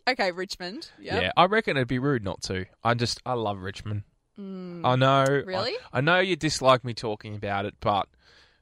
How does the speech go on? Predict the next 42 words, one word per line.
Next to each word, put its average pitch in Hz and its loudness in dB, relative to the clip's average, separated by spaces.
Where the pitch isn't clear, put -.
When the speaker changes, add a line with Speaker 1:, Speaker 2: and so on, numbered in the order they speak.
Speaker 2:
they 127 -2
just, - -4
they 139 4
gave 165 4
me 143 4
so 156 2
much 170 0
grief 117 0
for 120 -4
twenty-one 127 0
years 107 0
of 110 -4
my 104 0
life, 95 -4
and 110 0
then 113 2
when 117 2
the 120 2
breakthrough 127 4
finally 123 0
happened 98 -4
in 101 -4
twenty 101 -4
seventeen, 90 -4
I - 4
was 165 2
happy 175 2
with 180 0
just 175 -6
the 180 -4
one, 107 -2
and 104 -6
then 104 -2
I've 104 -6
got 107 2
Speaker 1:
Oh. 202 6
Speaker 2:
another 185 4
two 131 0
to 113 0
add 101 -4
to 107 -14
that 98 -8